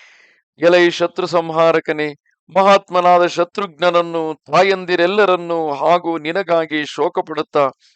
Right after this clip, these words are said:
ವ್ರತವನ್ನು ಹಿಡಿದಿರುವ ತಮ್ಮನಾದ ಭರತನನ್ನು ನೋಡು. ಹೋಗಿ ಪಟ್ಟಾಭಿಷೇಕ ಮಾಡಿಕೊಂಡು ಗುರುಜನರನ್ನು ಸಂತೋಷಗೊಳಿಸು" ಎಂದು ಹೇಳಿದರು.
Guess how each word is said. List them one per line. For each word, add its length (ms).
ವ್ರತವನ್ನು 540
ಹಿಡಿದಿರುವ 500
ತಮ್ಮನಾದ 640
ಭರತನನ್ನು 800
ನೋಡು. 360
ಹೋಗಿ 480
ಪಟ್ಟಾಭಿಷೇಕ 1080
ಮಾಡಿಕೊಂಡು 640
ಗುರುಜನರನ್ನು 760
ಸಂತೋಷಗೊಳಿಸು" 1000
ಎಂದು 420
ಹೇಳಿದರು. 500